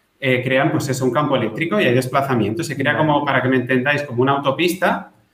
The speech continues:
Speaker 1: donde esos
Speaker 2: Sí.
Speaker 1: electrones que han sido liberados por la energía del Sol se pueden desplazar.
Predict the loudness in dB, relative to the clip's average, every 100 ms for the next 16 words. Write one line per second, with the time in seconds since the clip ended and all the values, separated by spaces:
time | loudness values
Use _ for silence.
0 | _ _ 0 2 2 0 0 0 -2 0
1 | 2 2 0 -6 -2 -2 0 2 2 2
2 | 2 0 -2 -4 -4 -4 -2 2 2 2
3 | -2 -2 -8 -18 -6 -2 2 2 4 2
4 | 2 -2 0 -2 -4